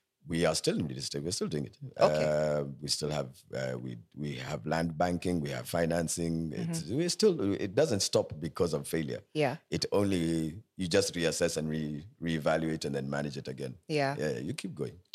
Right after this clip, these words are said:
Speaker 2: Okay.
Speaker 1: Yeah, yeah.
Speaker 2: So in the meantime, you went back to farming,
Speaker 1: Mm-hmm.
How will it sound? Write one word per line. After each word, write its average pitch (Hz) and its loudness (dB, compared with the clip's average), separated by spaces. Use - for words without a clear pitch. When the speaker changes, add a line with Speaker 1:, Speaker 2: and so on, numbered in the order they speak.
Speaker 2:
Okay. 135 -2
Speaker 1:
Yeah, 113 -6
yeah. 107 -6
Speaker 2:
So - 6
in 240 8
the 233 6
meantime, 262 8
you 214 6
went 220 8
back 196 2
to 185 -2
farming, 151 2
Speaker 1:
Mm-hmm. 90 0